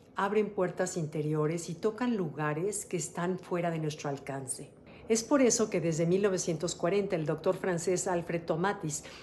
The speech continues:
crea una escuela de audiopsicofonología.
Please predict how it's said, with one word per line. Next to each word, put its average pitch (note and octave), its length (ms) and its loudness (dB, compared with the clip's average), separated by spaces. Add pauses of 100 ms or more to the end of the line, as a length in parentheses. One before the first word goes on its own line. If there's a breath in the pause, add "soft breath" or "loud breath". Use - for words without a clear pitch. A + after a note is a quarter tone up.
(200 loud breath)
crea B3 300 6
una C4+ 180 6
escuela G3+ 420 2
de E3+ 240 0
audiopsicofonología. F3+ 1700 0